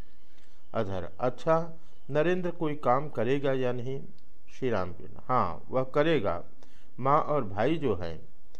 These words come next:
अधर, अच्छा, नरेंद्र की ज़रूरत पचास रुपये से भी पूरी हो सकती है और सौ रुपये से भी उसका काम चल सकता है। अब अगर उसे सौ रुपये मिले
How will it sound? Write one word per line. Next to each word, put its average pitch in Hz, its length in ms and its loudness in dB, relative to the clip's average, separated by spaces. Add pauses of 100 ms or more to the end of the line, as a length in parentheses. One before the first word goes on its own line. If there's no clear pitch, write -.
(220)
अधर, 87 280 -2 (200)
अच्छा, 165 540 0 (360)
नरेंद्र 180 440 2
की 175 180 -2
ज़रूरत 143 600 2
पचास 131 440 2
रुपये 123 320 0
से 131 200 0
भी 123 180 0
पूरी 131 340 0
हो 117 160 0
सकती - 420 -2
है 82 280 -2 (400)
और 127 180 2
सौ 151 280 2
रुपये 131 360 0
से 98 200 0
भी 82 240 -2 (560)
उसका 147 320 2
काम 139 360 0
चल 123 180 0
सकता 101 420 0
है। 87 300 -2 (400)
अब 147 260 4
अगर 160 280 2
उसे 160 260 0
सौ 156 300 2
रुपये 165 340 0
मिले 127 360 0